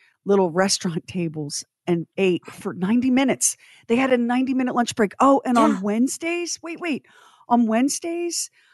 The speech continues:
Speaker 1: um, the school gets out early. All the schools in France get out early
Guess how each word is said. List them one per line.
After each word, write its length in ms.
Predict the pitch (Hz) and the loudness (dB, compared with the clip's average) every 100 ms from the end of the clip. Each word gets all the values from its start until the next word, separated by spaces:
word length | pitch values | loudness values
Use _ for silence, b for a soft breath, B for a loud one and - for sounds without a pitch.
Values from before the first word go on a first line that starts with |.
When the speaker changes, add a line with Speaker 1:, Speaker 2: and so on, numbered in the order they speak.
| _ - | _ 0
Speaker 1:
um, 420 | 214 208 214 - | 4 4 2 0
the 100 | 226 | 0
school 380 | 240 - 262 254 | 2 0 0 0
gets 260 | 262 247 247 | 0 -2 0
out 180 | 226 - | -2 -2
early. 520 | 196 196 185 147 139 | 0 2 2 -2 0
All 220 | 196 233 | 4 4
the 80 | 240 | 4
schools 480 | 240 - 220 185 - - | -2 -4 -4 -4 -4 -6
in 100 | 185 | -6
France 540 | - 190 185 - - - | -2 0 0 0 -8 -6
get 160 | 185 | -4
out 180 | 180 180 | -2 -4
early 520 | - 170 190 240 247 | -4 -2 0 0 0